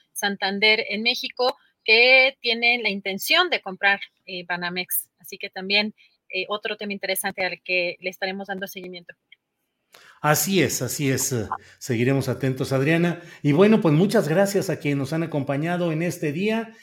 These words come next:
Speaker 2: en este miércoles dos de febrero. Acuérdense que es día de tamalitos por el Día de la Candelaria. Y bueno, gracias a la audiencia, gracias a Tripulación Astillero, gracias a Andrés Ramírez, Adriana Buentello,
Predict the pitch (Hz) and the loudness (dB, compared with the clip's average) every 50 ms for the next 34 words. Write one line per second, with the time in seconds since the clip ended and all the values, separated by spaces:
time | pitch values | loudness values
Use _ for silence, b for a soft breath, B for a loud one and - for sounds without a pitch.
0 | B B B 135 123 127 156 147 - 151 135 123 123 127 143 139 135 - 139 123 | B B B -2 -2 0 -2 -2 -4 -4 -4 -2 -2 -2 -2 -4 -4 -4 -4 -4
1 | 117 110 123 139 139 135 135 117 123 107 117 143 170 185 - - - - 214 190 | -4 -4 -6 -6 -6 -6 -8 -8 -8 -10 -8 -6 -6 -4 -4 -6 -8 -8 -10 -12
2 | - _ - 123 135 147 151 151 160 156 139 - 147 - - 143 143 131 123 143 | -12 _ -12 -8 -8 -6 -6 -6 -6 -6 -6 -6 -8 -8 -6 -6 -6 -4 -2 -2
3 | 147 151 151 147 151 B B B B B - 120 120 - 131 117 120 123 127 147 | 0 0 -2 -2 -6 B B B B B -6 -4 -4 -2 -2 0 0 0 0 0
4 | 180 - 190 175 - - 156 139 131 131 120 151 160 156 156 151 135 139 - 131 | 0 0 -2 -2 -2 -2 -2 -2 -2 -2 0 0 0 0 0 0 0 -2 -2 -2
5 | 131 131 143 160 185 202 196 202 202 208 208 202 B B B B B B _ 202 | -2 0 0 2 4 4 4 4 4 2 2 0 B B B B B B _ 0
6 | 190 202 196 165 151 165 165 165 170 170 175 160 170 - _ _ _ - 120 147 | 2 4 4 4 4 4 4 4 4 4 2 2 -2 -8 _ _ _ -10 -6 -4
7 | 180 185 - 180 165 127 156 156 156 151 151 160 185 190 185 180 185 185 170 - | -2 -2 0 -2 -2 0 0 0 0 0 0 2 0 0 0 2 2 0 0 0
8 | - 143 151 165 165 147 - 165 147 113 139 135 - 131 - 143 131 127 120 151 | 0 0 0 2 0 0 -2 -6 -6 -4 -6 -6 -6 -8 -10 -8 -6 -6 -6 -6
9 | 151 151 143 - 147 139 175 185 190 190 190 190 196 B B B B B B 143 | -6 -6 -8 -8 -6 -2 0 2 2 2 2 0 -4 B B B B B B -4
10 | 156 151 165 170 160 175 160 - 147 143 139 139 160 165 156 151 151 147 165 180 | 0 2 2 2 2 0 -2 0 0 -2 0 0 0 0 0 0 0 0 0 0
11 | - 180 180 175 - - - _ b b b b b - 120 120 131 147 151 143 | 0 0 0 0 -2 -4 -10 _ b b b b b -8 -6 -4 -2 -2 -2 -2
12 | 139 139 131 127 147 170 170 156 180 185 185 185 - | -2 -2 -2 -2 -2 -2 0 0 0 0 -2 -2 -8